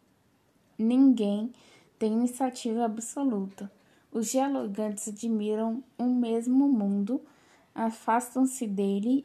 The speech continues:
e com ele coincidem, põem-se e opõem-se.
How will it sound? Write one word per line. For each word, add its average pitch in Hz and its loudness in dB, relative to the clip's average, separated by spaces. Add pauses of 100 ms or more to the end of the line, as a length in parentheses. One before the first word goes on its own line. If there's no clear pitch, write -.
e 226 -2
com 240 0
ele 214 -2
coincidem, 233 -2 (560)
põem-se 226 -2 (120)
e 240 -4
opõem-se. 196 -6